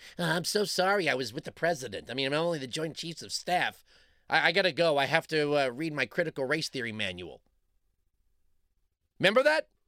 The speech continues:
Those people were trying to breach the walls of the White House. And the difference between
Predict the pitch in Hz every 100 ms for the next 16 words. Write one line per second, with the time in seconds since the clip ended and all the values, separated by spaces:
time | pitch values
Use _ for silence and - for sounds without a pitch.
0 | _ _ _ _ _ _ _ _ _ -
1 | 190 285 254 - 269 233 240 220 214 240
2 | 226 185 170 220 - 208 175 202 196 156
3 | 165 180 160 175 147 107 - - - _
4 | _ _ _ _ _ _ _ _ _ _
5 | _ - - 202 180 277 294 214 214 196
6 | 233 226 180